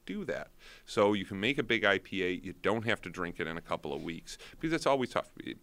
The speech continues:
Homebrewers always wanna make I P As. They're one of the best for experimentation because you can really mix up that, not only the types of hops you're using, but where you're placing them in the recipe. But they definitely taste better fresh. So you were always worried to brew fifty-five beers of a single I P A yourself because you had to drink it the next month.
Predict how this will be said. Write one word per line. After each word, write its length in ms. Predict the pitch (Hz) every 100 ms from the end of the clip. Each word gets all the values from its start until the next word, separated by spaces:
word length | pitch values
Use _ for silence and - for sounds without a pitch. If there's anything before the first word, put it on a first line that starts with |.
| -
Homebrewers 380 | 131 127 123 120
always 220 | 123 135
wanna 160 | 135 120
make 180 | 113
I 120 | 101 98
P 280 | - 92
As. 120 | 92 -
They're 140 | 90
one 240 | 90 101
of 60 | 98
the 60 | 87
best 240 | 104 -
for 120 | 107
experimentation 920 | 92 - - 110 107 98 104 101 - 90
because 220 | 90 -
you 60 |
can 180 | - 90 - - -
really 260 | 98 101 101
mix 300 | 95 98 -
up 120 | 82
that, 200 | 76 82
not 180 | 98 98
only 160 | 92 78
the 80 |
types 320 | - 117 120 113
of 60 |
hops 280 | 117 113 -
you're 100 | 113
using, 280 | 110 110 95
but 140 | 80
where 140 | 90 98
you're 120 | 92
placing 360 | 104 104 - -
them 340 | 87 107 101 104
in 60 |
the 60 | 98
recipe. 460 | 107 104 104 110 104 - - - -
But 220 | 113 107 113
they 140 | 107
definitely 560 | 92 87 - 127 127 123
taste 360 | - 92 -
better 220 | 85 87
fresh. 540 | 92 - 208 233 - -
So 80 | 104
you 100 | 107
were 120 | 110
always 300 | 135 120 -
worried 300 | 117 131 104
to 60 | 87
brew 160 | 95
fifty-five 640 | - 120 - 117 110 101 -
beers 300 | 104 117 113
of 80 | 87
a 60 |
single 300 | - 107 92
I 100 | 95
P 240 | - 92 92
A 20 |
yourself 400 | 85 - 117 -
because 160 | 101
you 80 | 95
had 100 | 92
to 60 | 90
drink 240 | 92 92
it 100 | 87
the 160 | - -
next 220 | - -
month. 240 | - -